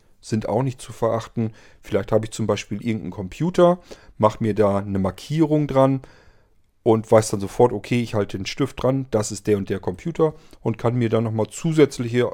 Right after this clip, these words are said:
Ähm, Erinnerungen sozusagen aufsprechen,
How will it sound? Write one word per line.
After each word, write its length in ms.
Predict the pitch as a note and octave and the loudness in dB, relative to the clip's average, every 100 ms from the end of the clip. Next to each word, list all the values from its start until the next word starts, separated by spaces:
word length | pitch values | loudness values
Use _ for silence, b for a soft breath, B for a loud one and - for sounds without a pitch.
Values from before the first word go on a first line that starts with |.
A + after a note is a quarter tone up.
| - | -2
Ähm, 420 | A2 A2 A2 A2 A2 b b b b b | 0 0 0 -4 -8 b b b b b
Erinnerungen 680 | - A#2+ C#3 D3 A#2 B2+ A#2+ | 4 6 8 6 6 4 4
sozusagen 480 | B2 A2+ A2+ G#2 A2+ | 0 0 4 4 4
aufsprechen, 760 | A2 - - G#2+ G#2 A2+ G#2 | 0 0 -4 -4 -2 -4 -8